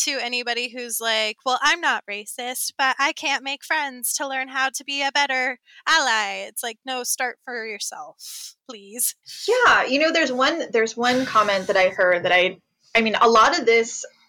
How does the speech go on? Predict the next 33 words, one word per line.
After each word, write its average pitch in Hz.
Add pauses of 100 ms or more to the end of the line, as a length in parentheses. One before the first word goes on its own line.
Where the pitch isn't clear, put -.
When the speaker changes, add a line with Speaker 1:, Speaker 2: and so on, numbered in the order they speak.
Speaker 2:
as 214
an 214
adult, 190
like -
an 175 (100)
older 202
adult, 185
I 180
have 180
been 180
processing 202
things 190 (140)
that 185
have 190
been 190 (220)
hidden 202
within 180
myself 254 (460)
for 214
most 202
of 196
my 185
life. 175
And 214
I 190
just, -
the 190
past 180
three 214
years, 202
I'm 190
just -
like, 214